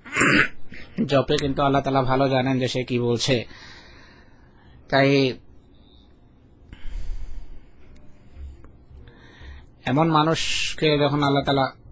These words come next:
হিসাব নেয়ার সিদ্ধান্ত নেন, এমন মানুষকে ধৃত করার সিদ্ধান্ত করেন, এ, বড় ভয়াবহ পরিণতির সম্মুখীন হয় এমন মানুষ।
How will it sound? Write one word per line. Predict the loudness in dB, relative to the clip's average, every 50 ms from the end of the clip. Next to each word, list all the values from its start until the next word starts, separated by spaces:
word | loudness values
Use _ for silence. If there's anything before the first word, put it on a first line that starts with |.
| -20 -20 -20 -12 -4 -2
হিসাব | -2 2 4 4 4 4
নেয়ার | 2 2 2 2 2 2 0 -4 -6 -12 -8 -6 -4 -2
সিদ্ধান্ত | -2 -2 -2 -2 0 0 0 0 2 2
নেন, | 0 2 0 0 -2 -4 -6 -6
এমন | -2 0 0 2
মানুষকে | 2 2 2 2 0 -2 -2 -2 -2 -2 -4 -6 -8 -8 -6 -4 -4 -4 0
ধৃত | 2 4 4 4 4
করার | 4 4 4 4 4 2
সিদ্ধান্ত | 0 -4 -10 -8 -6 -6 -2 0 2 0 2 2
করেন, | 0 0 0 0 0 -2 -2 -4 -4
এ, | -2 0 2 2 2
বড় | 2 0 0 4
ভয়াবহ | 6 6 6 6 6 4 4 4
পরিণতির | 4 4 4 4 2 0 -2 -2 -2 -4
সম্মুখীন | -2 -2 0 0 2 0 0 0 0 0 0
হয় | 2 2 2 2
এমন | 2 2 2 0
মানুষ। | 0 2 2 0 0